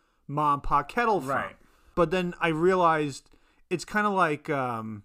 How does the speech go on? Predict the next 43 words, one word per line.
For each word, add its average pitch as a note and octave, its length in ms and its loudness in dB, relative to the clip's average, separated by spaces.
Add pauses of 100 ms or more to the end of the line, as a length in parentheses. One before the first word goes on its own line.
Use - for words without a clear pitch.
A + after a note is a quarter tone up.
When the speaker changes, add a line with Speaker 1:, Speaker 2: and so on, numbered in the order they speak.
(140)
Speaker 2:
When E3+ 160 -4
you E3 100 -2
put F3 220 -12
the E3+ 80 -14
two G3 180 -8
words E3+ 300 -6
together. A3 240 4
Speaker 1:
Bennifer. G2 320 -6 (280)
Speaker 2:
Right. F3+ 240 -2 (300)
Speaker 1:
Uh, C#3+ 260 -2
you F3 160 -2
know, D3 140 0
like, C3 340 -4
uh, C3 460 0 (140)
Speaker 2:
I E3 80 0
don't G3+ 120 4
know G#3+ 80 4
Speaker 1:
uh, G#3 40 2
Speaker 2:
what F#3+ 100 2
the E3 80 -2
word A3 320 2
is, A#2+ 260 -6
but C#3 160 -8
when D3+ 140 -6
you, C#3+ 180 -6 (100)
when D#3+ 160 -6
you D3+ 220 -6
Speaker 1:
Yeah, G3 240 0
whatever G3+ 240 2
that's G3+ 180 -2
called, D3 480 -2
like, A#2 140 -6
w-, D#3 240 -14
like E3 260 -6
Bennifer E3 640 0
or, C3 380 0
um, A#2 600 -8 (160)
oh A#2+ 100 -10
God, G#2+ 480 -10
there, B2 220 -10
there's C#3 220 -8
other D#3 200 -2
f-, - 120 -10